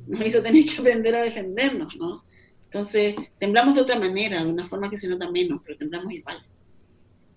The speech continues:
Un cuerpo, un cuerpo gordo temblando, eh, no sé, muchas cosas, ¿no?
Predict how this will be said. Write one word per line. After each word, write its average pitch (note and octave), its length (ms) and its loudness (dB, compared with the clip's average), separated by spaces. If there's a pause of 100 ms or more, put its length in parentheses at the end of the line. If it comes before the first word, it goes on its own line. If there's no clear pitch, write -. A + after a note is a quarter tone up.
(300)
Un - 100 -14
cuerpo, E3+ 380 -2
un F#3 140 0
cuerpo F#3+ 300 -2
gordo F#3+ 260 -2
temblando, G3 680 -2
eh, F#3+ 320 -16
no G3 120 -18
sé, - 320 -12 (320)
muchas G#3 260 -4
cosas, - 440 -2
¿no? E3+ 260 -4